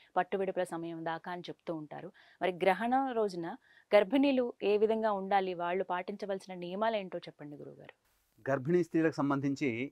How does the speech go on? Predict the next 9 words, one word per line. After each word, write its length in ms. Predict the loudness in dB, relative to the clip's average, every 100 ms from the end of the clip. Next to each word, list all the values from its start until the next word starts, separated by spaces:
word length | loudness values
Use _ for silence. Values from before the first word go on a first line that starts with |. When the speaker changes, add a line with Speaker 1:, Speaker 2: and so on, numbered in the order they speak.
| -6
Speaker 2:
ఇదొక 320 | -2 2 4 4 2 0
మన 140 | -2
హిందూ 400 | -2 -4 -2 -2
సనాతన 380 | -2 -2 0 -2
సాంప్రదాయంలో 520 | 2 0 2 0 0
ఎక్కడ 360 | -2 -4 2 2
కూడా 320 | 2 4 4 4 0 _ _
కట్టేసినట్టుగా 840 | 0 2 0 2 2 -2 0 4 6 4 -2 _
ఒకే 260 | -2 2 0